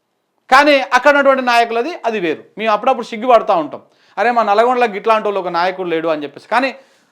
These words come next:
ఆ, జగదీష్ రెడ్డి కూడా అద్భుతంగా ఆ, సూర్యాపేటని అది డెవలప్ చేసిండు. కానీ మా మునుగోడు ఈ ప్రాంతంలో అంత బెబ్బే బ్యాచ్ తయారైంది. So కాబట్టి అనవసరంగా ఇది, ఈ, ఈ పంతాలకు పోయి రేవంత్ రెడ్డి నీ పదవి కూడా ఉక్కోకు, అనవసరంగా ఆగమైపోతావు నువ్వు.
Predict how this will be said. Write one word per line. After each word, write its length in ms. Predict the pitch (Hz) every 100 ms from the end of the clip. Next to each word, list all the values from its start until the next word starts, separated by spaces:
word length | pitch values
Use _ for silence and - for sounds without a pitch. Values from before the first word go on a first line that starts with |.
| _ _ 170
ఆ, 180 | 190 175
జగదీష్ 320 | 202 269 247
రెడ్డి 200 | 247 240
కూడా 120 | 240
అద్భుతంగా 640 | 202 226 208 208 165 - - -
ఆ, 100 | 156
సూర్యాపేటని 520 | 160 220 208 208 214
అది 200 | 185 185
డెవలప్ 380 | 160 170 165 143
చేసిండు. 520 | 139 - 95 _ -
కానీ 160 | 226 220
మా 180 | 202 208
మునుగోడు 420 | 208 240 240 226
ఈ 140 | 226
ప్రాంతంలో 600 | 226 214 208 202 220 302 - _ 190
అంత 140 | 196
బెబ్బే 300 | 170 175 190
బ్యాచ్ 260 | 175 160 -
తయారైంది. 400 | 139 113 98 _ _ _ _
So 60 | 262
కాబట్టి 600 | 262 269 294 302 269 262 _ _ -
అనవసరంగా 800 | 233 311 302 302 294 269 254 -
ఇది, 160 | 214 233
ఈ, 440 | 214 254 233 247
ఈ 40 | 262
పంతాలకు 520 | 247 254 302 294 269
పోయి 180 | 262 262
రేవంత్ 280 | 240 247 233
రెడ్డి 200 | 233 262
నీ 100 | 247
పదవి 300 | 208 220 233
కూడా 180 | 214
ఉక్కోకు, 500 | 185 180 160 151 294 320 _ -
అనవసరంగా 420 | 214 240 233 220
ఆగమైపోతావు 680 | 190 208 202 165 160 139 120
నువ్వు. 260 | 113 _